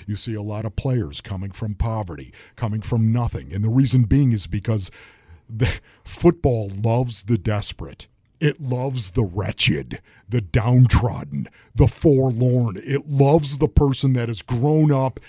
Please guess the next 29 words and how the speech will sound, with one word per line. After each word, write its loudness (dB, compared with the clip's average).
and -4
he's -6
got -4
a 0
modicum 2
of 0
desperation 0
to -4
him -6
where -2
he'll 0
play 0
the 0
game -4
and -4
engage -2
the -2
essence -2
of -4
the -8
game -10
as -8
a -4
way -4
to -4
actually -6
improve -8
his -14
life. -10